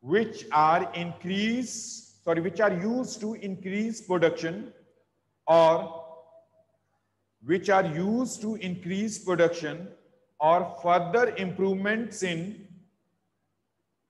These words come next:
further improvements in, further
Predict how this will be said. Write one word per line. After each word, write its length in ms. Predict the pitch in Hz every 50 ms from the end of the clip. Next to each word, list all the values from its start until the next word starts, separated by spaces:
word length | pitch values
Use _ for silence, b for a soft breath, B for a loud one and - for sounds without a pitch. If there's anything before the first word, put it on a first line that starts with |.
| _ _ -
further 640 | 170 170 180 165 156 170 170 156 147 147 156 - - - - - - - - - -
improvements 960 | 175 180 180 175 - - 190 202 214 208 208 220 226 233 233 220 - - -
in, 460 | - 175 165 156 156 175 208 - - - - - _ _ _ _ _ _ _ _ _ _ _ _ _ _ _ _ _ _ _ _ _ _ _ _ _ _ _ _
further 680 | - 165 175 175 - - 160 147 143 135 135 143 165